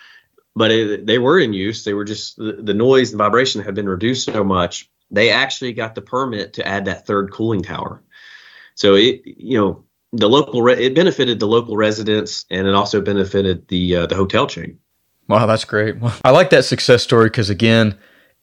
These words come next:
Speaker 2: it, it's just one of those additional benefits that, that maybe just doesn't jump right out at you. 'Cause, again, when you're talking motors, I think the, you know,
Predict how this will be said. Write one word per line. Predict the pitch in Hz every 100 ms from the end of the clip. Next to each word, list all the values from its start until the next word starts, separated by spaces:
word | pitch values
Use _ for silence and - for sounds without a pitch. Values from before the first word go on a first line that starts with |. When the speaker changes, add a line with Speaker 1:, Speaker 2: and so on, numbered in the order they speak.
| -
Speaker 2:
it, | 107 _ -
it's | -
just | - 180
one | 127 123
of | 113
those | 107 107 101 92 - - _ _
additional | - 98 123 - 127 113 110 104 - _ -
benefits | 110 101 - 92 - - - -
that, | 101 - -
that | 107
maybe | 107 110 107
just | 98 101 - -
doesn't | 104 95 104 - _ 98
jump | 107 95 90
right | 101 90
out | 87 90
at | 87 -
you. | - 85 _ -
'Cause, | 104
again, | 104 110 107
when | 104
you're | 101
talking | 95 113 107 98
motors, | 92 92 92 90 - _ _ _ -
I |
think | - 104 -
the, | 98 92 -
you | 64 101
know, | 87